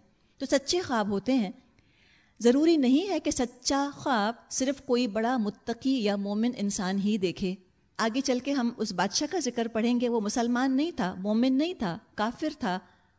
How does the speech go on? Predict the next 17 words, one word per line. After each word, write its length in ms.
اس 220
نے 100
بھی 80
سچا 340
خواب 340
دیکھا۔ 260
اور 100
خوابوں 340
کا 120
ذکر 260
ہر 120
ایک 160
کے 80
سامنے 300
نہیں 220
کرنا 320
چاہیے۔ 340